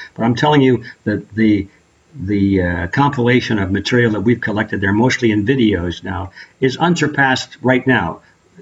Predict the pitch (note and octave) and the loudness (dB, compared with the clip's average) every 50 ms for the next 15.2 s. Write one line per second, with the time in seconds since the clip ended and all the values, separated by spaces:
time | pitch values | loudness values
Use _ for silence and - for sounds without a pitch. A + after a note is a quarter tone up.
0 | - - - - - - - - - - B2+ B2+ C#3 C#3+ E3+ F3+ C3+ - - C#3+ | -14 -12 -12 -12 -12 -10 -12 -10 -4 0 2 2 4 4 4 2 2 2 0 0
1 | E3 E3 G#2 F#2 E2+ F2 F2 F2 G2 G2+ F#2 F2 D#2 - D#2 - - _ - - | 0 0 0 -2 -2 -2 -2 0 0 0 -2 -2 -4 -8 -12 -14 -16 _ -20 -20
2 | - - _ - A2+ - - E3 E3+ E3 E3 C#3+ C#3 - C3 A#2+ G2 F#2 - - | -20 -10 _ -6 -4 -2 0 0 0 2 0 -2 -2 0 0 0 0 0 -2 0
3 | A#2 C3+ C3 A#2+ A#2 A2+ A2 G#2+ G#2 G2 G2 F2+ D#2+ C#2+ F2 - G#2 G#2 G2+ A2+ | 2 2 2 2 2 2 0 0 0 0 0 -2 -2 -4 -6 -4 -4 -2 0 2
4 | A#2+ A#2+ A2+ A2 G#2+ A2 G#2 F#2+ - G2 F#2+ A2+ A#2+ A#2+ A2 A2 G2+ - - G2 | 2 2 2 2 0 0 -2 -2 -2 -2 0 0 0 0 0 0 -2 -2 -2 -2
5 | - - - A#2+ A#2+ G#2+ G2 F#2+ F#2 - G#2 F#2+ F2+ F2+ F2+ - - - - - | -2 -2 0 0 0 2 0 -2 -4 -6 -6 -4 -4 -4 -6 -8 -12 -18 -16 -10
6 | - G2+ G#2 A#2 B2 A2 A2+ A#2 G#2 G#2+ G#2 G2 - G2 F#2+ F2+ G2 G2 F2+ F2 | -6 -2 0 2 2 2 2 2 2 4 2 2 0 0 0 0 0 0 0 -2
7 | - - G#2+ G2 F#2+ F2 - - A#2+ A#2+ G#2+ G#2 G2+ F#2+ F#2 G2 G#2+ G2 E2 D#2 | -2 -2 -2 0 0 -2 0 0 2 2 4 4 2 2 2 2 2 2 0 -2
8 | D2+ - - - - - - - - G#2 G#2+ A2 E3+ - A#2 A#2 A2 A2 G#2 G2 | -4 -8 -12 -14 -18 -20 -16 -8 -4 -2 0 0 0 2 2 2 2 2 0 0
9 | - A2 G2+ F2+ F2+ - - A#2 G#2 G2 - - - C2+ - - - - - - | 0 0 0 0 0 0 0 0 0 0 -2 -6 -10 -12 -14 -16 -16 -18 -16 -16
10 | - - _ - B2+ G#2+ - A#2 - - - F#3+ A3+ A#3 A3 G#3+ A3 - - G#3+ | -16 -14 _ -4 -2 -2 0 -2 -2 2 2 2 4 4 2 0 0 0 2 2
11 | G#3+ G#3+ F3 B2+ G#2+ G#2 A2+ A#2 A#2+ B2+ B2 - - - - - G#2+ A#2 C#3+ F3 | 2 4 2 2 0 0 0 0 0 0 0 -2 -4 -10 -10 -6 -2 0 2 4
12 | G3+ A3+ A3+ A3 G#3 G3 F3 - - - A2+ F2 - - - C3 B2+ A#2+ - F#3 | 4 2 2 2 2 2 0 -2 -6 -8 -8 -8 -8 -10 -8 -8 -8 -4 -2 -2
13 | G#3+ A3 A3+ G3+ F3+ D#3+ A#2 G#2 A#2+ A2+ G2+ G#2 G#2 G2+ G2+ A2+ C3 C3 C3+ D#3 | 0 2 2 2 0 0 0 -2 -2 -2 0 -2 -2 -2 -2 -2 0 0 2 2
14 | F3+ G3+ G#3+ G3 D#3+ D3 A#2 - - - - D#3+ F3 F#3 F3 D3 C#3+ C3 A#2+ - | 2 2 4 2 2 2 0 -4 -6 -12 -6 -2 0 2 2 2 0 -4 -6 -6
15 | D#2+ C2+ - - | -8 -10 -10 -12